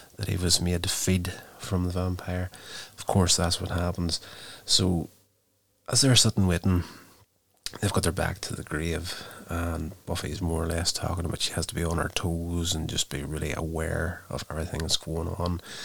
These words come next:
especially getting into this new chapter. And while she's going over this whole rigmarole stuff, the vampire rises, comes up out of the, the grave, and, uh, he sneaks, starts to sneak up on him, prepares to attack.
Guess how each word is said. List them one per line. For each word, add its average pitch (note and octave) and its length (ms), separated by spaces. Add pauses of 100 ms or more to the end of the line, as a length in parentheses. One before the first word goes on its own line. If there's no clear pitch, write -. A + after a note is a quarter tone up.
(320)
especially F2+ 360
getting E2 160
into E2 100
this E2+ 200
new E2+ 160
chapter. - 420
And E2+ 160
while F2 160
she's F#2 300
going F#2+ 200
over G2 180
this F#2+ 200
whole E2+ 240
rigmarole E2+ 460
stuff, E2 340 (1120)
the C3+ 80
vampire A#2 460
rises, G2 420 (200)
comes F#2+ 200
up F#2 140
out E2+ 140
of E2 120
the, F2+ 140 (360)
the - 100
grave, D#2+ 420 (680)
and, E2 380
uh, E2+ 380 (300)
he F2+ 260 (560)
sneaks, - 520
starts - 340
to F2+ 120
sneak F#2 300
up F#2+ 160
on F2+ 140
him, E2 120
prepares - 540
to - 160
attack. - 500